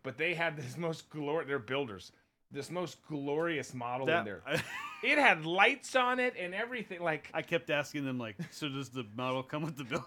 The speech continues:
Speaker 2: <laughs>
Speaker 1: Yeah.
Speaker 2: 'Cause we'll totally take
Speaker 1: Can
Speaker 2: it.
Speaker 1: we stay and bring our
Speaker 2: <laughs>
Speaker 1: toys and play with it? Um, <clears throat> so,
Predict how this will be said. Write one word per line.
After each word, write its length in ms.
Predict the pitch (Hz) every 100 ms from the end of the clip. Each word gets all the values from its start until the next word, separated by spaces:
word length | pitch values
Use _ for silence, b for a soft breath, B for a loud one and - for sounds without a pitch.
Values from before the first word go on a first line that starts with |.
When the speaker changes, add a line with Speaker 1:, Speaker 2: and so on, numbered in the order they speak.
| -
Speaker 2:
<laughs> 80 |
Speaker 1:
Yeah. 160 | 277 233
Speaker 2:
'Cause 320 | - 330 254
we'll 140 | 226 175
totally 400 | 185 180 170 139
take 160 | 151
Speaker 1:
Can 100 | 233
Speaker 2:
it. 60 | 233
Speaker 1:
we 100 | 262
stay 320 | - 240 247 262
and 100 | 202
bring 200 | 220 214
our 120 | 180
Speaker 2:
<laughs> 140 | -
Speaker 1:
toys 220 | 175 220 220
and 180 | 165
play 220 | 139 147 180
with 180 | 240
it? 140 | 269 294 - - B B -
Um, 720 | 185 185 175 165 165 185 214
<clears throat> 0 |
so, 280 | 196 220 190